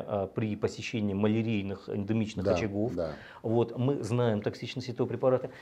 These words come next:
Speaker 1: Есть, а сейчас опять
Speaker 2: Вы
Speaker 1: заговорили,
Speaker 2: вчера
Speaker 1: что
Speaker 2: швепс выпили, кстати?
Speaker 1: Да. <laughs> Да.
Speaker 2: Я просто напоминаю.
Speaker 1: Да, после нашего разговора,
Speaker 2: да,
Speaker 1: да.
Speaker 2: я напоминаю зрителям, что напиток "Швепс"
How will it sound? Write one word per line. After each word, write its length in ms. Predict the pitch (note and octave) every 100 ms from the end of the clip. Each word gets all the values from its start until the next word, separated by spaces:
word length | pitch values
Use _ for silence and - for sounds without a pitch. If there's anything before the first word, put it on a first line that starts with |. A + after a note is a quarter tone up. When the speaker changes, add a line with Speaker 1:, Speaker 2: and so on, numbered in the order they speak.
| -
Speaker 1:
Есть, 460 | A2 A#2 F3 - -
а 60 | -
сейчас 260 | C3+ E3
опять 260 | D3 D3 D3+
Speaker 2:
Вы 60 |
Speaker 1:
заговорили, 420 | B2 A2 A#2 C3 B2
Speaker 2:
вчера 200 | C#3 C3
Speaker 1:
что 160 | -
Speaker 2:
швепс 260 | C3 A#2+ -
выпили, 440 | D#3 E3 F#2+ D#2
кстати? 300 | - - D2+ - - - - -
Speaker 1:
Да. 180 | G#2+ F#2+
<laughs> 40 | - - - _ - - -
Да. 200 | B2+ B2 - - D#3+
Speaker 2:
Я 160 | A2+ B2
просто 300 | A#2+ B2 B2
напоминаю. 640 | B2+ C3+ C3+ C#3 G#2 F2+ G#2+
Speaker 1:
Да, 140 | C#3
после 200 | - C#3+
нашего 280 | D3 C#3 C#3
разговора, 320 | C#3+ D3+ - D#3 B2 A2+
Speaker 2:
да, 40 |
Speaker 1:
да. 80 | C3
Speaker 2:
я 100 | B2+
напоминаю 680 | B2+ B2 C3+ D3+ D3 A#2 G2+ - - - F#2+
зрителям, 560 | G#2 C3 F3 A2+ G#2
что 480 | - - G2 G2 F2 F#2
напиток 440 | F#2+ A2 A2+ A2 -
"Швепс" 380 | - D3+ C3+